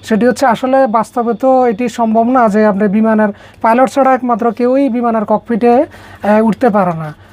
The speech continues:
তো আমি আসলে মাত্র তিরিশ টাকা, এই তিরিশ টাকা দিয়ে এই অভিজ্ঞতাটা অর্জন করা যায় যে আপনি ইচ্ছে করলে বিমানের ককপিটটা, আহ, দেখতে পারেন। এখানে দুজন, আহ, পাইলট পাশাপাশি বসতে পারে। আমার ওই পাশে দেখতে পাচ্ছেন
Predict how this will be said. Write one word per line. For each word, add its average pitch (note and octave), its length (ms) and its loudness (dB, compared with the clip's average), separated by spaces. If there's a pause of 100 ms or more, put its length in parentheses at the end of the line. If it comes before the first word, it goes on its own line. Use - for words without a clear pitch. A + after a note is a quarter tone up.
(200)
তো A#3+ 160 2
আমি B3 280 2
আসলে C#4 440 2
মাত্র B3 400 -2
তিরিশ C#4+ 420 -2
টাকা, F3 420 -4 (1300)
এই G#3+ 100 -2
তিরিশ C#4+ 360 0
টাকা D4 240 2
দিয়ে D4 280 2
এই A#3 320 2
অভিজ্ঞতাটা A3+ 800 0
অর্জন G#3 380 -2
করা G#3+ 260 0
যায় G#3 280 -2
যে G3+ 240 -4 (400)
আপনি G#3 260 -2
ইচ্ছে G#3+ 220 -2
করলে A#3 360 2
বিমানের G#3 440 2
ককপিটটা, G#3+ 880 -2
আহ, - 600 -6
দেখতে G3+ 280 0
পারেন। G#3+ 380 0
এখানে B3 320 0
দুজন, A3+ 440 0
আহ, G#3 260 0
পাইলট G#3+ 420 0
পাশাপাশি G#3+ 480 -2
বসতে G3+ 300 -4
পারে। G3+ 300 2
আমার G3 360 -2
ওই F#3+ 120 -2
পাশে G3 240 -4 (100)
দেখতে G3 280 -4
পাচ্ছেন G#3 320 -2